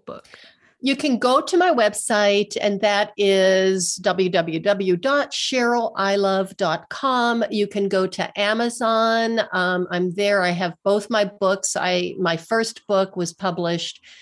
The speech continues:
Speaker 2: five and a half years ago, and that is Forever Fit and Flexible, Feeling Fabulous at Fifty and Beyond. So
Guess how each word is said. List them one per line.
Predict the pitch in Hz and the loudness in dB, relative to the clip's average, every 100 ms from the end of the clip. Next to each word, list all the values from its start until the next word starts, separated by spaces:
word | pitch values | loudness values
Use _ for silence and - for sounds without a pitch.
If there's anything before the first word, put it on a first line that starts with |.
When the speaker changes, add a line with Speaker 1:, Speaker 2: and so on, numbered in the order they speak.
| - _ | -20 _
Speaker 2:
five | 214 208 | 0 2
and | 208 | 2
a | |
half | 214 180 | 0 -2
years | 190 196 202 | 2 2 0
ago, | 226 202 196 196 196 | -2 0 2 2 0
and | - 185 185 180 180 180 | -2 -2 0 0 0 0
that | 190 196 196 | 0 -2 -2
is | 190 180 180 - - - - _ - | -2 -2 -4 -6 -8 -16 -20 _ -4
Forever | 220 214 208 196 220 | -2 0 -2 0 -2
Fit | 214 220 196 | -2 -4 -2
and | 185 | -4
Flexible, | 180 185 - 269 294 294 294 | -4 -4 -4 -2 2 2 0
Feeling | - 214 208 196 | -2 -2 0 -2
Fabulous | 196 - 240 226 196 175 170 170 | -4 -6 -2 0 0 -2 -2 -4
at | 175 175 | -8 -6
Fifty | 180 170 180 | -8 -8 -6
and | 170 160 | -6 -4
Beyond. | 160 - - - - | -6 -6 -10 -12 -16
So | - | -14